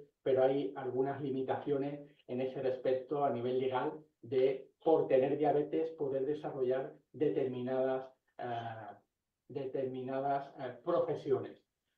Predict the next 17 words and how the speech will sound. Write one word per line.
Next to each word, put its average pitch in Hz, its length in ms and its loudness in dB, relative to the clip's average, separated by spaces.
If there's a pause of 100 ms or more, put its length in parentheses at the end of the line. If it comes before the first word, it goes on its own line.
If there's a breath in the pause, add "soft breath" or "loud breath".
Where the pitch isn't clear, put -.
Se - 120 -4
trata 185 280 2
de 175 80 6
estar 180 280 -2
preparados 175 680 2
de 139 140 -4
que 127 120 -4
si 123 480 -4
hay 147 180 -6
algún 160 340 -2
niño, 151 400 -4
hay 139 200 -10
algún 139 300 -8
joven 139 380 -2
o 120 60 -4
alguna 135 320 -4
persona 131 580 -6